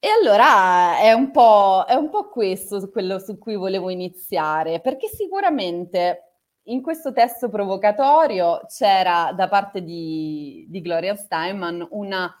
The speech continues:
eh, ricerca di, ehm,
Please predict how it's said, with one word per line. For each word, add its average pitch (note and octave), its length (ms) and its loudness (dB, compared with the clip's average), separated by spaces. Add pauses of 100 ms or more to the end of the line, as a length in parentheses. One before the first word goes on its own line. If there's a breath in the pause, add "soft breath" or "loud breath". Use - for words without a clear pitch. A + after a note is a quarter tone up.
(420 soft breath)
eh, F3+ 560 2
ricerca A#3+ 840 0
di, G3+ 500 -8
ehm, D3+ 1000 -4